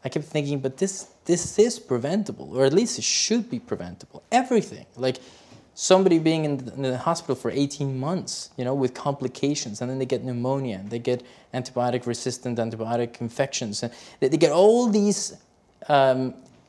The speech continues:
complications, and every single one of those has a big, immeasurable component of suffering,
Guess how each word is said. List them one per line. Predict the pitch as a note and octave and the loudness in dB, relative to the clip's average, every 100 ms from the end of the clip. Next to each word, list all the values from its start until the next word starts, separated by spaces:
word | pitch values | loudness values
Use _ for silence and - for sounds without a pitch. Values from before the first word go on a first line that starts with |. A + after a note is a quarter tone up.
| - | -14
complications, | - F3+ F3+ C#3+ - E3+ E3 D#3 C#3 | -2 0 0 -2 2 2 2 -4 -4
and | C#3 C#3 - | -2 -2 0
every | E3 F#3 F3+ F3 | 6 6 6 -2
single | E3+ E3+ D#3 | -2 -2 -2
one | D3 C#3+ | 0 0
of | B2 | 2
those | C#3+ C3 B2 | 4 4 0
has | B2+ B2 - - - _ - | -4 -4 -6 -12 -20 _ -4
a | B2 | -4
big, | A#2+ - D3+ C#3+ - - _ _ _ _ - - _ - | -2 2 2 0 -20 -20 _ _ _ _ -20 -20 _ -2
immeasurable | C#3 C3 C3+ D#3 D#3 D3 C3 B2+ | 0 2 6 6 4 2 4 2
component | B2 B2+ B2 C3+ B2+ | -2 -6 -2 -2 -2
of | G2+ | -6
suffering, | - - C#3+ - G2+ - | -4 0 0 0 -8 -14